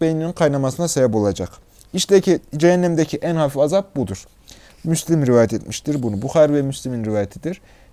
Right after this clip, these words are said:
Peygamber Aleyhisselatü Vesselam'ın şefaati onu cehennemden çıkarmıyor. Neden? O müşrik olarak öldü.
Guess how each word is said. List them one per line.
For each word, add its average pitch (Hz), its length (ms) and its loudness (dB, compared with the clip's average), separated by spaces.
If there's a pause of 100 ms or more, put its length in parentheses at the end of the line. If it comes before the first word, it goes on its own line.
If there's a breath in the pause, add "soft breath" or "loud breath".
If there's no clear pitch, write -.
(120)
Peygamber 143 360 2
Aleyhisselatü 127 440 -2
Vesselam'ın 113 400 -4
şefaati 156 720 0 (380 soft breath)
onu 156 220 2
cehennemden 156 440 2
çıkarmıyor. 110 640 2
Neden? 160 400 -2
O 180 160 0
müşrik 151 400 -4
olarak 117 320 2
öldü. 92 340 -4